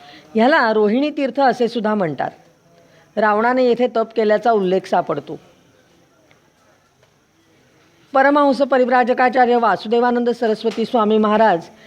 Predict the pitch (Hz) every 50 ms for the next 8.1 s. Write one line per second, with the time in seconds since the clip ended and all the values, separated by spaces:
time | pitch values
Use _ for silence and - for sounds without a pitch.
0 | - - - - - _ - 247 247 277 262 294 285 285 302 302 311 262 220 220
1 | - 262 254 254 262 226 190 180 196 - - 254 233 226 247 254 226 262 285 277
2 | 277 262 233 220 220 220 220 220 196 180 160 - 165 156 - - 233 226 - -
3 | - 254 240 220 240 220 170 202 190 185 190 170 156 139 - 147 156 - _ _
4 | _ _ _ _ _ - _ _ _ - 254 262 311 320 294 262 240 - - 294
5 | 311 302 269 277 247 269 262 233 254 233 220 214 226 220 214 220 233 226 - -
6 | - 277 240 185 - - - - - _ _ 214 226 220 233 240 247 247 240 262
7 | 262 269 269 233 220 196 - 220 226 226 233 220 220 202 - 220 233 233 240 220
8 | 185 170